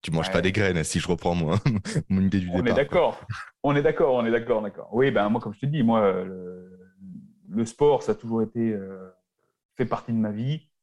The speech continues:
Speaker 2: Euh, j'attache une grande importance, euh, à la
Speaker 1: Mhm.
Speaker 2: performance physique,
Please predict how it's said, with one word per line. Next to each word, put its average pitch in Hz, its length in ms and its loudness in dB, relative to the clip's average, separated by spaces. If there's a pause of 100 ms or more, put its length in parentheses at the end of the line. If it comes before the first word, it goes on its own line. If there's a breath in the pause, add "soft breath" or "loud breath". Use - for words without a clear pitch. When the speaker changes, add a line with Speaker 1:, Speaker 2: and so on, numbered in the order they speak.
(320)
Speaker 2:
Euh, 98 320 -16
j'attache 110 440 -2
une 113 100 0
grande 117 260 0
importance, 135 760 -2 (100)
euh, 95 380 -8 (220)
à 104 100 -12
la 101 120 -4
Speaker 1:
Mhm. 85 80 -8
Speaker 2:
performance 113 680 -4
physique, 113 500 -4